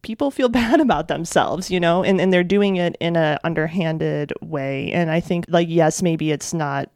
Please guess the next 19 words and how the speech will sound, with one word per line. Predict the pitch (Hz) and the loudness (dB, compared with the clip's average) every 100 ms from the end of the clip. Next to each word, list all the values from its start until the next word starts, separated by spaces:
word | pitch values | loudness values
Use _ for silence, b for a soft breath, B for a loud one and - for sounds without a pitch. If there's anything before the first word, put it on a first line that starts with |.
| _ _ - | _ _ -6
on | 160 | -4
the | 156 | -2
level | 151 143 147 143 - | -2 -2 -2 -2 -2
of, | 143 170 | -4 -4
like, | 123 80 - | -4 -4 -8
physical | _ _ 131 - - - 98 | _ _ -6 -6 -8 -6 -4
violence, | 294 302 269 262 262 247 240 233 - | 0 2 2 2 4 4 2 0 0
or | 156 147 135 131 - | 2 0 -2 -4 -2
maybe | 180 160 151 | -2 0 -2
it's | 143 | -6
not | 127 | -6
quite | - 156 | -2 -2
as | 160 | -2
traumatic, | - 156 143 147 220 - | -6 -6 -6 -2 -2 0
but | 185 | 0
I | 185 | 0
think, | 214 226 | -2 0
like, | 180 175 | 0 2
it, | 151 - | 0 -2